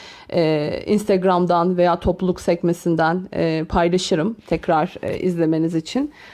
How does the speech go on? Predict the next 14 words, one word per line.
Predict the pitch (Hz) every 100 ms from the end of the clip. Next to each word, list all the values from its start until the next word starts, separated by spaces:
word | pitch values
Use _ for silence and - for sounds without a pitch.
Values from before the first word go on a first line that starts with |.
| -
Fırsat | - 226 220 202 202
bulursam | 202 196 208 190 190
zaten | 180 170 233 220
o | 190
videoyu | 185 175 175
da | 175
güncellemek | 170 180 175 170 170 175 175
istiyorum. | - - 160 254 392 - - - -
Ancak, | 285 320 330 320 -
e, | 240 226
bu | 277
videoda | 262 247 240
bahsedeceğim | 269 269 226 202 190 196
konu, | - 285 202 349